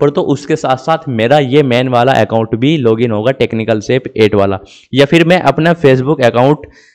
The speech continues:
से लॉगिन करूँगा, तो जैसे ही मैं Facebook अकाउंट से लॉगिन करता हूँ तो मेरा ये वाला Instagram अकाउंट जिससे मैंने Facebook अकाउंट कनेक्ट किया है, तो वो,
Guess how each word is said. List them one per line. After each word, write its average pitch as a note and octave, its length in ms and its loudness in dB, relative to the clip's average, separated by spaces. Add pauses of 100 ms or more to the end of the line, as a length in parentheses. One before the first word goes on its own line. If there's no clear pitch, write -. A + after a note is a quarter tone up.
(200)
से D#3 200 2
लॉगिन C#3 360 2
करूँगा, C3+ 380 -2 (340)
तो F#3+ 320 2 (380)
जैसे C3 200 4
ही F3 60 2
मैं F#3 160 2
Facebook C#3+ 480 2
अकाउंट C#3+ 280 2
से E3+ 100 -2
लॉगिन C#3 340 2
करता C3+ 220 0
हूँ D3 120 0
तो E3 100 -4
मेरा C#3 220 2
ये C3+ 200 2
वाला C3+ 180 4
Instagram B2 520 0
अकाउंट D#3 380 -2 (100)
जिससे A#2 340 -2
मैंने C#3+ 280 0 (160)
Facebook A#2+ 360 0
अकाउंट B2+ 300 -2
कनेक्ट B2 340 -2
किया A#2+ 120 2
है, C#3 60 2 (360)
तो C#3+ 120 4
वो, A2+ 240 2